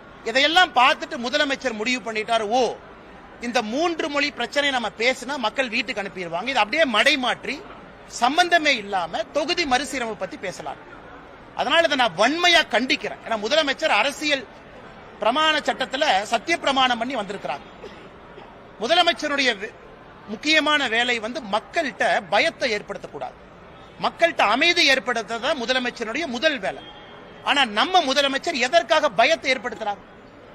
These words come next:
இங்கே பாரதிய ஜனதா கட்சி இருக்கு, பிரதமர் மோடி அவங்க இருக்கும். பிரதமர் மோடி அதிகாரப்பூர்வமா சொல்லியிருக்கிறாங்க, தென் மாநிலங்களுக்கு, இந்தியால எந்த மாநிலங்களுக்கும் பாதிப்பு வராது. ஏன் முதலமைச்சர் மறைக்கிறாங்க? அடல் பிகாரி வாஜ்பாய் அவர்கள் தான் இரண்டாயிரத்தி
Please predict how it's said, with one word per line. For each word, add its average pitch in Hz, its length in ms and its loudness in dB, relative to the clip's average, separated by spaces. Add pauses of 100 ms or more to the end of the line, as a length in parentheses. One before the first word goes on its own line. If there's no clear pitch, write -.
(200)
இங்கே 233 180 0
பாரதிய 277 400 4
ஜனதா 233 300 0
கட்சி 220 240 -10
இருக்கு, 208 280 -4
பிரதமர் 254 400 -2
மோடி 285 320 2
அவங்க 233 200 0
இருக்கும். 262 300 -4
பிரதமர் 294 420 2
மோடி 320 340 4
அதிகாரப்பூர்வமா 262 800 0
சொல்லியிருக்கிறாங்க, 214 540 -6 (800)
தென் 339 240 2
மாநிலங்களுக்கு, 254 640 0 (100)
இந்தியால 294 400 0
எந்த 330 340 4
மாநிலங்களுக்கும் 247 680 -2 (140)
பாதிப்பு 240 440 0
வராது. 202 320 2 (840)
ஏன் 330 240 4
முதலமைச்சர் 302 560 -2
மறைக்கிறாங்க? 254 480 0
அடல் 226 380 0
பிகாரி 269 380 2
வாஜ்பாய் 262 520 2
அவர்கள் 196 360 -2
தான் 262 300 -4 (680)
இரண்டாயிரத்தி 277 720 4